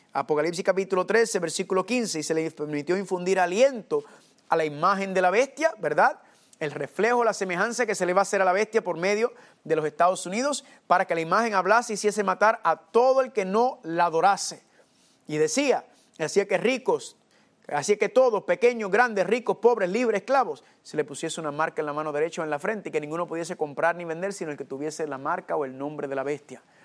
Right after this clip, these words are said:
Familia, se va a utilizar el sistema financiero para ejercer presión sobre las personas. ¿Para que qué? Para que acepten la autoridad, para que reconocen la autoridad. ¿Por medio de qué? Por medio del domingo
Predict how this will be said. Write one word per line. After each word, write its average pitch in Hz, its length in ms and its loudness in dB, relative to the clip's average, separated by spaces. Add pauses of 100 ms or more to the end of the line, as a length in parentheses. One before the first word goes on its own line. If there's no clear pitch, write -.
(360)
Familia, 180 320 -2
se 170 100 -6
va 170 60 0
a 175 40 -2
utilizar 175 340 -2
el 180 60 -2
sistema 170 380 -4
financiero 175 520 -4
para 156 160 -2
ejercer 151 400 -4
presión 190 600 -6
sobre 170 240 -6
las 165 100 -2
personas. 165 560 -6 (320)
¿Para 175 160 4
que 175 100 -6
qué? 254 300 0 (180)
Para 170 200 0
que 156 100 -4
acepten 220 480 -2
la 196 80 2
autoridad, 170 540 0 (320)
para 185 160 8
que 180 80 -4
reconocen 180 760 0
la 175 60 2
autoridad. 170 520 2 (300)
¿Por - 160 0
medio 214 220 2
de 220 100 0
qué? 294 320 -2 (300)
Por 143 160 -4
medio 180 260 0
del 170 220 -4
domingo 156 580 -6